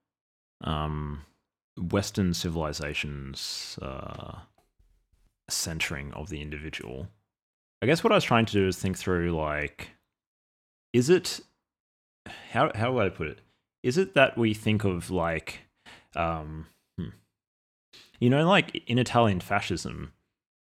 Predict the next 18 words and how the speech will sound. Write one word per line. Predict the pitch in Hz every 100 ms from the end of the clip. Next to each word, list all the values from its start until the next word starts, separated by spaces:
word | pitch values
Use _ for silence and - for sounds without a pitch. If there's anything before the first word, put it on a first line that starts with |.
| _ _ _ -
there | 101 98
was | 110 113
this | 113 -
thing, | 104 92 87 -
the | 87 90
state, | - 90 73 - - _ _ _ -
and, | 82 80 - _ _ _ _ -
um, | 76 73 73 69 - _ _ _
in | 80 80
Hegelian | - 82 78 82 80 78 78 73 - _ _ _ _ -
philosophy, | 76 - 76 71
there | 76
was | 76 76
this | - -
thing | 78 73
of | 69 - -
the | 82
Geist, | 78 65 - -